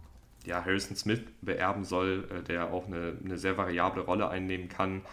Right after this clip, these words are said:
Ob das in Jahr eins schon passiert, weiß ich nicht. Ähm, mich wundert tatsächlich eher, dass hier kein Team nochmal hochgegangen ist für einen Quarterback, gerade wegen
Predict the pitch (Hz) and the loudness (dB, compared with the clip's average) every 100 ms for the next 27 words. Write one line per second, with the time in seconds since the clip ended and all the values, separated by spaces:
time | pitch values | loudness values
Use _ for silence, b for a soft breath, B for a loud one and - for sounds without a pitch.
0 | B B B B - 107 131 120 117 101 | B B B B -10 0 2 4 8 10
1 | 101 131 131 110 104 113 110 95 107 123 | 10 8 6 0 0 0 4 4 6 4
2 | - 113 113 - - 95 92 90 107 113 | 0 0 -2 -8 -4 -2 0 0 0 4
3 | 143 135 120 110 113 113 95 110 101 - | 6 6 6 2 0 -2 2 2 2 -2
4 | 98 98 101 - 110 101 92 87 123 104 | -2 0 0 0 0 0 0 0 0 0
5 | 107 104 104 87 85 110 131 117 110 110 | -2 0 -4 -6 -2 2 2 2 0 0
6 | 92 95 87 92 95 | -2 -2 -2 -2 -4